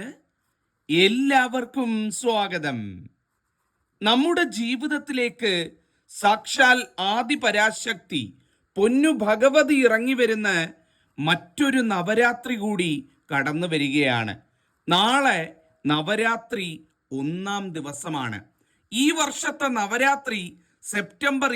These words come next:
ഇരുപത്തിരണ്ട്, നാളെ തിങ്കളാഴ്ച തുടങ്ങി ഒക്ടോബർ രണ്ട് വരെയാണ്. ഏകദേശം ഒമ്പത് പ്ലസ് രണ്ട്, പതിനൊന്ന്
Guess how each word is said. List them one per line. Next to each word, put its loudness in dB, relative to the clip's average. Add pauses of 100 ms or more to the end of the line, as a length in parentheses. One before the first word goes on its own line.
ഇരുപത്തിരണ്ട്, -4 (140)
നാളെ 2 (440)
തിങ്കളാഴ്ച 0 (140)
തുടങ്ങി -4 (500)
ഒക്ടോബർ -2 (160)
രണ്ട് -4
വരെയാണ്. -2 (480)
ഏകദേശം -2 (440)
ഒമ്പത് -4 (140)
പ്ലസ് -8
രണ്ട്, -4 (460)
പതിനൊന്ന് -2